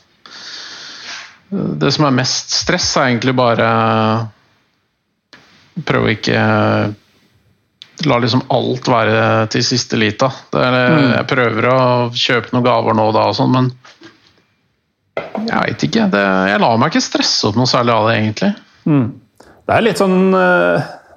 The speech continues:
Speaker 2: det er litt ugunstig for tida, fordi du, du kan liksom ikke ta det der skippertaket og gå ut på, eh, på kjøpesenteret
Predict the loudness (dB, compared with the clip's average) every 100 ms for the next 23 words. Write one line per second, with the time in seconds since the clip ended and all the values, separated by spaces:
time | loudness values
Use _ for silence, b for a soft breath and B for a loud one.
0 | -4 0 0 2 4 4 4 2 0 0
1 | -2 0 0 0 0 -2 0 2 2 4
2 | 4 2 0 -4 -2 0 0 0 0 0
3 | 0 0 0 2 0 0 -2 -4 -4 -2
4 | -2 -2 -2 0 2 0 -2 -2 2 4
5 | 4 4 2 2 0 -2 -2 0 0 -2
6 | -4 -4 -4 -2 0 0 -2